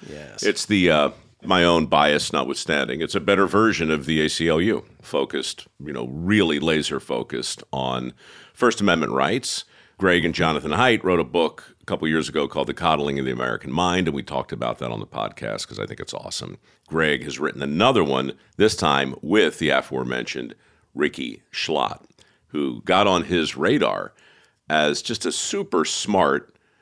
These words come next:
Speaker 2: college kid who got very frustrated, not just with the, the cancel culture that was raging at N Y U, but with the cost. These guys actually had the nerve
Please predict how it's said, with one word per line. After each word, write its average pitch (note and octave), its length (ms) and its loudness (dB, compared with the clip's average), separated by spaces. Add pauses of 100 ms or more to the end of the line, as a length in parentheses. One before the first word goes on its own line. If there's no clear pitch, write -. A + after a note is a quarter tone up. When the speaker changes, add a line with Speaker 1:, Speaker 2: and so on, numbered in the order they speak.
(480)
Speaker 2:
college C#3+ 400 2
kid C#2+ 400 0
who G2 300 0
got F#2+ 300 2
very F#3 480 2
frustrated, - 920 -4 (200)
not A2 280 0
just - 320 0
with G2 280 0
the, D2+ 460 -2 (260)
the D2 320 -4
cancel F2+ 440 -2
culture D#2 460 -2
that C#2 160 -4
was C2+ 380 -4
raging C2+ 640 -4 (240)
at C2 280 -6
N C#2+ 160 -6
Y A1+ 220 -4
U, B1+ 400 -6 (640)
but D2+ 160 -6
with E2 220 -6
the - 80 -8
cost. - 800 -10 (640)
These F3 200 0
guys C#3+ 460 2
actually A2+ 440 2
had F#2+ 200 2
the E2 80 2
nerve D2+ 720 -2